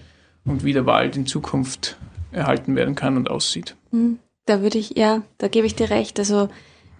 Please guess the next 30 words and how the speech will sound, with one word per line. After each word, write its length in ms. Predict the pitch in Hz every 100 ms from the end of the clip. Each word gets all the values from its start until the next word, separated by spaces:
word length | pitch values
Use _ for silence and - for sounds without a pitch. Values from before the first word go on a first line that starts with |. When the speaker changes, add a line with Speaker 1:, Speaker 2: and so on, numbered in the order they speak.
| -
Speaker 2:
nur 200 | 214 226
Schutzgebiete 1000 | 226 247 - 240 233 233 - 226 226 226 226 _ _
werden 320 | - 214 208 208
nicht 220 | 214 214
möglich 340 | 208 208 233
sein. 300 | - 214 226
Man 200 | 233 214
muss 200 | 220 226
ja 200 | 233 220
auch 180 | 220 214
was 180 | 226 -
nutzen. 540 | 220 226 - 254 262 269 - - - - -
Und 540 | - 202 202 202 202 202
wichtig 360 | 202 208 208
ist, 160 | 214 -
dass 120 | 208
dort, 300 | - 202 202
wo 160 | 208 214
genutzt 540 | 226 220 220 - -
wird, 360 | 220 233 233 -
dass 160 | 202
man 120 | 208 196
dort 200 | 208 -
auch 340 | 196 208 -
mit, 420 | 208 202 202 -
mit, 240 | 208 196 196 -
ähm, 480 | 190 185 185 185 185 -
Verantwortung 720 | - 185 202 220 214 220 214
und 100 | 208
Rücksichtnahme, 840 | 202 202 226 214 202 190 202 202